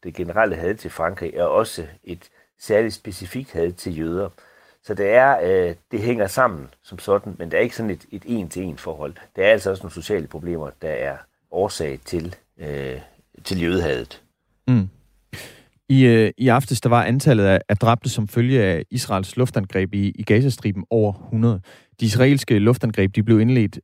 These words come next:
Speaker 2: mandag aften, efter Hamas-bevægelsen havde skudt et større antal raketter af mod Israel. I Israel, der er syv mennesker blevet dræbt, oplyser landets militær ifølge Ritzau. Og det er altså de værste blodsudgydelser i området i flere år. Volden har også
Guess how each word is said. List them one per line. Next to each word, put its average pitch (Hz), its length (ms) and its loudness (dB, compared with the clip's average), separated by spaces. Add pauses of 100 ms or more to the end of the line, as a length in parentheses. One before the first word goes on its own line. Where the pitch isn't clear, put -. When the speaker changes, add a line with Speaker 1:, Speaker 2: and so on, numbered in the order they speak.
Speaker 2:
mandag 131 300 4
aften, 113 280 2
efter 117 220 4
Hamas-bevægelsen 98 680 2
havde 92 140 4
skudt 113 240 -2
et 107 60 0
større 107 280 2
antal 98 260 -4
raketter 98 380 0
af 95 160 0
mod 95 240 -4 (420)
Israel. 101 420 -2 (120)
I 123 120 0
Israel, 131 300 4
der 107 60 4
er 98 200 4
syv 180 280 2
mennesker 127 400 -2 (160)
blevet 107 240 -2
dræbt, 113 320 0
oplyser 107 420 -2
landets 107 360 -2
militær 101 300 -4
ifølge 110 300 -2
Ritzau. 101 400 0 (360)
Og 98 120 0
det 113 80 8
er 117 60 6
altså 120 160 4
de 113 120 2
værste 117 260 6
blodsudgydelser 113 880 0
i 101 160 -4
området 104 380 0
i - 20 -4
flere 117 320 2
år. 98 280 -2
Volden 117 200 2
har 104 100 2
også 107 180 2